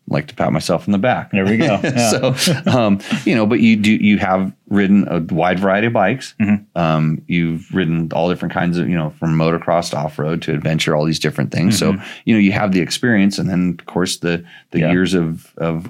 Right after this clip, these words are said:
Speaker 1: you know, working in the school goes a long ways.
Speaker 2: Mm-hmm.
Speaker 1: Um,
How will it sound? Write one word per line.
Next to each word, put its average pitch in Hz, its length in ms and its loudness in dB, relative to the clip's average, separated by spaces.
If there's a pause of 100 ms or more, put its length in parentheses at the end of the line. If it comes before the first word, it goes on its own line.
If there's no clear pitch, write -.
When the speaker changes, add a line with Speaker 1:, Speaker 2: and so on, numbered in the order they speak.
(140)
Speaker 1:
you 90 80 -4
know, 85 80 0
working 85 380 0
in 82 80 0
the 80 80 0
school 98 340 2
goes 87 500 0
a 82 80 -2
long 82 360 0
ways. 90 380 0
Speaker 2:
Mm-hmm. 95 640 -2
Speaker 1:
Um, 113 400 2